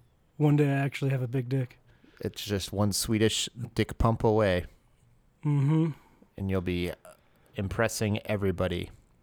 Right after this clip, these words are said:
Speaker 1: I can't wait.
Speaker 2: I can't wait either. I'm really looking forward to that day.
Speaker 1: Oh, Julian has a, I just noticed Julian has a SpaceX shirt on. You freaking nerd.
Speaker 2: Hey, it was a big week for SpaceX, buddy.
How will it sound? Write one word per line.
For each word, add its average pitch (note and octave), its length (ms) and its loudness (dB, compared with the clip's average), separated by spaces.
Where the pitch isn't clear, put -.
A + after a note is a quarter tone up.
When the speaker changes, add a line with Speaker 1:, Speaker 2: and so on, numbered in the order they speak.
Speaker 1:
I C#3 120 -4
can't C3+ 220 -4
wait. C3 220 -6
Speaker 2:
I F#2 80 -8
can't F#2+ 240 -4
wait F2 160 -2
either. F2 320 -4
I'm F#2 240 -6
really F2 300 -2
looking F2+ 240 -6
forward F2 300 -2
to F2+ 40 -2
that F2 240 -2
day. F#2 300 0
Speaker 1:
Oh, E3+ 160 12
Julian F3+ 400 12
has E3+ 180 12
a, F#3 160 12
I G3 80 12
just F3+ 160 8
noticed F3+ 180 12
Julian E3+ 280 12
has D#3 100 10
a D3+ 60 6
SpaceX E3 640 8
shirt D#3 320 10
on. D3+ 340 8
You D#3+ 60 -4
freaking D3+ 420 6
nerd. D3+ 300 8
Speaker 2:
Hey, C3+ 440 10
it D3 60 10
was D#3+ 140 10
a D3+ 40 8
big D3+ 360 6
week D3 260 4
for B2 140 2
SpaceX, C3+ 680 2
buddy. A2 320 2